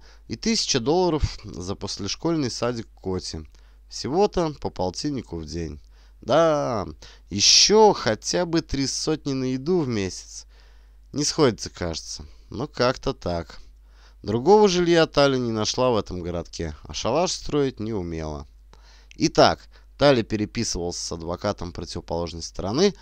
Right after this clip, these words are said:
ждала, когда фонд борьбы с домашним насилием подыщет ей нового адвоката, и пыталась придумать, как бы найти другую или дополнительную работу. А за окнами уже правил карантин две тысячи двадцать.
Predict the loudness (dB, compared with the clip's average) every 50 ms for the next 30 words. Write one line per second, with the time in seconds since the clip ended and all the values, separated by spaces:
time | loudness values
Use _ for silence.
0 | -20 -20 -20 -18 -14 -6 0 2 4 6 6 4 2 0 -8 -4 -2 -4 -4 -2
1 | -2 -4 -4 -4 -4 -2 -2 -2 -2 -2 -4 -4 -4 -4 -4 -4 -2 -4 -4 -6
2 | -8 -8 -8 -6 -6 -6 -4 -4 -4 -4 -4 -6 -6 -4 -6 -4 -4 -4 -4 -6
3 | -6 -6 -6 -6 -4 -4 -4 -4 -4 -4 -4 -6 -6 -4 -4 -4 -4 -2 2 2
4 | 2 2 2 0 -6 -6 -10 -20 -20 -20 -18 -14 -10 -4 -4 2 6 6 8 6
5 | 6 4 0 -2 -2 0 0 0 -2 -2 -2 -4 -6 -8 -4 0 0 0 0 0
6 | -2 0 0 0 0 -2 -4 -6 -6 -4 -4 -4 -4 -4 -6 -6 -4 -2 0 0
7 | 0 -2 -2 -4 -6 -6 -4 -2 -2 0 -2 -4 -4 -6 -6 -4 -4 -2 0 0
8 | 0 -2 -2 -2 -4 -4 -4 -8 -12 -14 -14 -18 -16 -8 -6 -6 -4 -2 0 2
9 | 4 4 4 4 2 2 2 4 4 4 2 0 0 -6 -18 -20 -20 -20 -16 -10
10 | -8 -2 2 6 6 6 6 4 0 0 2 2 2 2 0 -2 -2 -2 -2 0
11 | 0 -2 -4 -4 -4 -2 -2 0 0 -2 -2 -4 -4 -4 -4 -4 -4 -4 -6 -6
12 | -6 -6 -6 -6 -6 -4 -6 -6 -8 -12 -18 -16 -18 -20